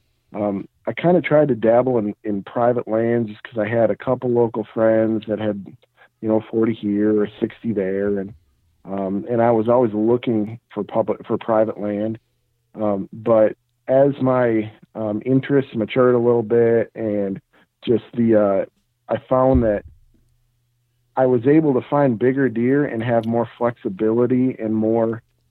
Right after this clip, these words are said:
um, I could en-, um, enable a little bit more strategy to hunting on public land versus private. Um, when you've got a seven thousand acre piece of public land somewhere, um, which there are a lot of chunks like that in Southern Illinois,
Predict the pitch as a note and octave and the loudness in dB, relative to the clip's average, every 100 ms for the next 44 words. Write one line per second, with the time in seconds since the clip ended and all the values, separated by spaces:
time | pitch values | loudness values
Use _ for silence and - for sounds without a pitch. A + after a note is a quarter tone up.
0 | _ - G#2 G2+ E2+ A#2+ A#2+ C3 G#2+ F2 | _ -8 -4 -4 -2 -4 -2 0 0 -2
1 | _ _ _ _ - A2+ G2+ F#2 - A#2 | _ _ _ _ -8 -4 -4 -6 -4 0
2 | A#2+ B2 A2+ A2+ B2 A#2 A#2 A2+ A2+ - | 2 4 4 4 2 0 -2 0 0 -2
3 | - G#2+ B2 B2+ B2+ C3+ C3 - B2+ A#2 | -2 0 2 2 2 0 0 -2 0 2
4 | G#2+ - A#2 A2+ A#2+ G2+ G2 F#2+ - _ | 0 0 -4 0 0 0 -2 -6 -12 _
5 | _ _ _ - C3+ D3+ C#3+ D#3+ D#3+ B2 | _ _ _ -6 0 0 2 2 4 2
6 | A2 G#2+ - A#2 B2 C3+ E3 - - - | -2 -8 -8 0 2 4 0 -2 -20 -10
7 | A#2 A2 G#2+ A2+ B2+ C3+ C#3+ A#2 - C#3 | -4 -2 0 0 0 2 2 2 0 0
8 | C3 B2+ B2 A2+ A#2 A#2 A2 A#2+ A2+ - | 2 0 0 -2 -4 -4 -6 -4 -4 -4
9 | G2+ - _ _ _ - A#2+ A2 A#2 C3 | -4 -6 _ _ _ -8 -4 -2 2 2
10 | C#3 - G2+ G2 G2 G#2 A#2 _ _ _ | 2 -2 -4 -2 -4 -6 -8 _ _ _
11 | _ G#2+ G2+ G2+ G#2 G2+ A#2 G#2 G2 G#2+ | _ -6 -2 0 0 -2 0 0 2 2
12 | A#2+ - A#2 G2 G#2 F#2 G2 F#2 G2+ G#2+ | 0 -4 -6 -6 -8 -6 -6 -6 -8 -8
13 | G2 F#2+ F#2+ F#2+ F#2+ F#2+ | -6 -6 -6 -6 -6 -8